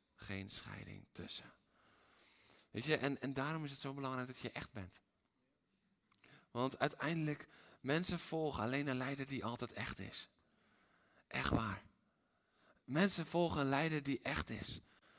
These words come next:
Als daar een groot verschil in zit. Als er een verschil zit in wie jij bent tussen hier en hier, dan heb je een probleem. Weet je, dan ben je nog niet klaar voor hier.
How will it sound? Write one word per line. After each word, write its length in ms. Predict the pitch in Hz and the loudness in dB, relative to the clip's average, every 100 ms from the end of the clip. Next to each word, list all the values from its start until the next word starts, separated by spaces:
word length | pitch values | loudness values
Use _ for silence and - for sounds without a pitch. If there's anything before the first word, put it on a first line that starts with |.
| - - - - | -20 -20 -18 2
Als 160 | 131 151 | 4 8
daar 200 | 170 170 | 8 8
een 120 | 165 | 6
groot 360 | 151 180 196 196 | 6 8 8 6
verschil 440 | 160 - 175 165 | 0 2 2 2
in 140 | 143 | 2
zit. 340 | - - - - - - - - | -2 -6 -10 -14 -16 -20 -14 4
Als 220 | 127 127 | 6 8
er 80 | 180 | 6
een 80 | 175 | 6
verschil 480 | 160 - 214 214 | 4 6 10 10
zit 400 | - 220 175 - - 175 | 10 8 6 4 -6 -4
in 180 | 127 147 | 4 6
wie 120 | 165 | 8
jij 200 | 190 175 | 10 10
bent 360 | 165 190 123 - - - | 10 8 8 2 -8 4
tussen 360 | 180 165 139 127 | 6 10 8 8
hier 320 | 226 147 104 - - - - - - | 10 8 8 -2 -20 -20 -20 -20 2
en 160 | - 147 | 6 8
hier, 460 | 147 175 139 135 - - _ _ _ _ | 10 10 10 6 -6 -20 _ _ _ _
dan 120 | 120 | 2
heb 160 | 127 151 | 4 4
je 100 | 143 | 0
een 60 | 110 | 0
probleem. 540 | 110 101 117 101 90 - _ - - - - - - - - - - | 0 2 2 0 -4 -14 _ -20 -20 -20 -20 -20 -20 -20 -20 -20 -4
Weet 200 | 117 135 | 4 4
je, 180 | 156 156 | 4 4
dan 140 | 143 | 6
ben 120 | 143 160 | 8 10
je 140 | 160 | 10
nog 140 | 147 | 8
niet 160 | 135 120 | 6 4
klaar 420 | - 160 127 113 - - - | 6 10 10 6 -2 -20 -16
voor 240 | - 135 127 | 0 6 6
hier. 380 | 143 143 95 | 8 6 4